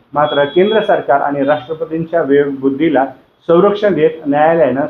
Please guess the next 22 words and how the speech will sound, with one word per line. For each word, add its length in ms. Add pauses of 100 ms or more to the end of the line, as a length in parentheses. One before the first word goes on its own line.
संतुलित 400
भूमिका 500 (140)
घेतलेली 360
आहे. 200 (640)
सर्वोच्च 300
न्यायालयाचं 960 (120)
हे 80
निर्णय, 440 (580)
हा 120
जो 240
निर्णय 340
आहे, 240
तो 60
निर्णय 360
संविधानाच्या 800
मूलभूत 380 (100)
तत्वांना 460
देखील 340 (520)
मजबूत 380 (140)
करणारा 400
असाच 480 (260)
आहे. 260